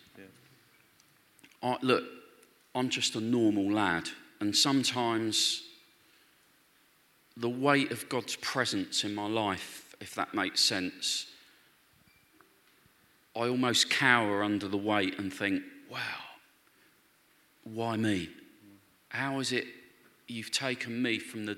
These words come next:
Speaker 2: depths, really dark places, and you've taken me so far?" I mean, he has transformed me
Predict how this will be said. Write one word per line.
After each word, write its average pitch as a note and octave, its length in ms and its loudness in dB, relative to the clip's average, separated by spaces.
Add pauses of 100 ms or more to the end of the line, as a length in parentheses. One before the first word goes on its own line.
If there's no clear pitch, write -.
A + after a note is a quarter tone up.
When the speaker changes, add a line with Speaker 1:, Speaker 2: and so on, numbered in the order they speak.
(120)
Speaker 2:
depths, - 720 -2 (560)
really C#3 460 4
dark G#2 420 -2
places, F#2+ 720 -4 (1900)
and G#2 140 -6
you've G2+ 140 -10
taken A2+ 440 -6
me G#2+ 80 -4
so A#2 360 -2
far?" F#2+ 440 -4
I - 40 -8
mean, G#2 140 -2
he B2+ 160 -2
has A2+ 200 0
transformed A2+ 1120 0
me F2 240 -6